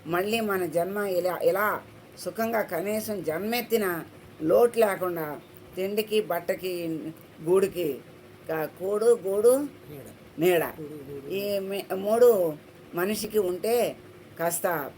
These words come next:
Speaker 1: ప్రశాంతంగా బ్రతకగలుగుతాడు. ఏది లేకపోయినా ఆ బాధ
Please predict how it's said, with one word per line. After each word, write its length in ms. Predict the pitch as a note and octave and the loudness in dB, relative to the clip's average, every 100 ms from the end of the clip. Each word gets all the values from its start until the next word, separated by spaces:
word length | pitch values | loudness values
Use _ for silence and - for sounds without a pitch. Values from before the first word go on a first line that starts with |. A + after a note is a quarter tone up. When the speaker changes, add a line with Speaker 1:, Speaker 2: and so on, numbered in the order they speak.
| - | -6
Speaker 1:
ప్రశాంతంగా 720 | D3+ D#3 F#3 F3+ E3 D#3+ F3 | -4 -2 -4 -4 -4 -4 -4
బ్రతకగలుగుతాడు. 1040 | D#3 D3 F#3 D#3 D3+ C3+ A#2+ C3 G#2+ - - - - C3+ | -4 -4 -4 -2 -4 -4 -8 -10 -12 -16 -20 -20 -10 0
ఏది 280 | D#3 E3+ | 0 2
లేకపోయినా 800 | E3+ D#3+ E3+ F#3+ F#3+ G3+ A#3 B3+ B3+ - - - - | 0 0 -2 -4 -4 -4 -4 -6 -10 -18 -20 -20 -8
ఆ 140 | D#3+ E3 | -4 -4
బాధ 560 | C#3 - C#3+ E3+ G#3 | -6 -10 -6 -2 -2